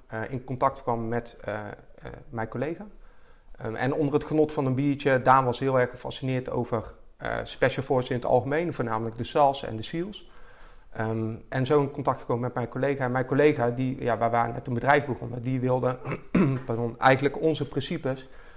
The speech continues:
ja, aan de man brengen. En zodoende is eigenlijk die vriendschap begonnen. Ehm, en zijn we hun gaan coachen. Ehm, ja, dat bedrijf, dat, eh, dat is daarna het snelst groeiende healthtech bedrijf geworden van, eh, van Nederland.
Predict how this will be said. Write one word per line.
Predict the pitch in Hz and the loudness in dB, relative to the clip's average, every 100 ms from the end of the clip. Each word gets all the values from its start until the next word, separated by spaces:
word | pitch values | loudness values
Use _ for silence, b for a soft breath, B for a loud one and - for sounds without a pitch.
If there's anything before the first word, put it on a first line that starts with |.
| b | b
ja, | 135 120 | 2 2
aan | 123 | 4
de | 127 | 4
man | 147 135 | 4 4
brengen. | 110 107 123 | -2 -6 -6
En | |
zodoende | 123 127 139 135 | -2 0 0 -2
is | 131 127 | -2 0
eigenlijk | 131 120 117 | 0 0 -4
die | 117 | -8
vriendschap | 131 127 - - | -6 -8 -8 -8
begonnen. | 113 143 196 b b b b b - | -8 -8 -10 b b b b b -16
Ehm, | 120 120 | -8 -6
en | 117 135 | -4 0
zijn | 147 | 2
we | 135 | 4
hun | 127 127 | 2 0
gaan | 120 | -4
coachen. | - 160 165 - - - - - | -4 -4 -4 -10 -12 -18 -18 -14
Ehm, | - - 131 - | -12 -14 -14 -12
ja, | - 104 | -6 -4
dat | 113 | -4
bedrijf, | 110 117 123 123 | -4 0 2 2
dat, | - 123 - | -2 -6 -4
eh, | 120 117 | -4 -4
dat | 123 120 | -6 -6
is | 123 - - - | -8 -10 -12 -4
daarna | 123 127 123 | -2 2 0
het | 117 - | 0 -4
snelst | 135 127 127 - | -4 -2 -4 -8
groeiende | - 127 123 | -6 -4 -2
healthtech | 127 131 120 | -4 -4 -8
bedrijf | 123 123 117 | -6 -4 -4
geworden | - 127 117 | -6 -8 -8
van, | - 117 113 | -8 -8 -6
eh, | 113 | -8
van | 110 117 | -6 -4
Nederland. | 120 147 170 208 | -2 -4 -6 -12